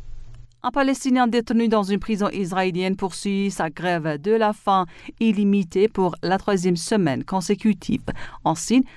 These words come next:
de protestation contre la politique de détention administrative d'Israël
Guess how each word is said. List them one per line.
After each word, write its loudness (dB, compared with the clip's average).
de 2
protestation 0
contre -2
la -2
politique 0
de 2
détention -2
administrative -2
d'Israël 2